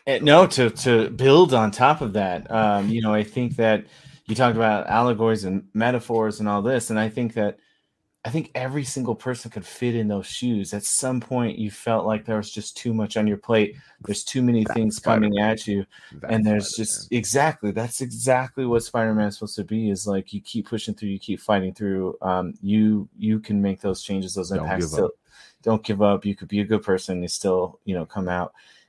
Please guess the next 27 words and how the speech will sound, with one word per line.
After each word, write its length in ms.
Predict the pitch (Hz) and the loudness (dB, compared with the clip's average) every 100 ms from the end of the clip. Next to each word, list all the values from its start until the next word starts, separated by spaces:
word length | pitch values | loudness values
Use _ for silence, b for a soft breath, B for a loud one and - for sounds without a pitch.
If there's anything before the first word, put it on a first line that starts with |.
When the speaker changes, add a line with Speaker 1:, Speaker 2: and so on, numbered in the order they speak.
| b | b
Speaker 1:
And 240 | 107 107 101 | 2 4 2
I 140 | 101 | 0
think 460 | 98 113 110 107 _ _ _ - | 0 2 2 0 _ _ _ 2
that's 260 | 110 113 - | 4 4 2
the 100 | 98 | -4
beauty 520 | - 98 117 110 98 | -4 0 2 2 2
of, 340 | 90 90 - - - | 0 -2 -8 -20 -6
of 460 | 101 98 95 - - _ - | -2 0 -2 -6 -20 _ -14
Spider-Man 500 | - 127 120 113 98 | 2 6 6 4 2
in 80 | 87 | 2
general, 280 | 123 147 107 | 0 2 -2
but 140 | 92 | -4
specifically 840 | - 104 - - 202 131 - 104 | -8 -4 -2 0 0 -2 -2 -2
here 580 | 196 - 175 117 101 92 b b b b | -2 -4 2 6 4 2 b b b b
in 200 | 113 107 | 2 4
these 300 | 117 151 170 | 4 2 0
stories, 640 | - 123 104 98 95 95 - | -2 2 4 4 0 -4 -6
they 200 | 107 110 | 0 2
have 140 | 113 | 2
find 220 | 120 120 110 | 2 4 4
a 80 | |
way 340 | 101 107 107 104 | 4 2 2 0
to 180 | - 98 | -2 -4
really 520 | 107 110 107 101 92 b b b b _ | 2 2 2 0 -4 b b b b _
hit 400 | - 139 107 - | -8 -6 -4 -2
that 220 | 110 - | -2 -2
home 580 | - 110 110 98 90 | -4 0 0 -2 -8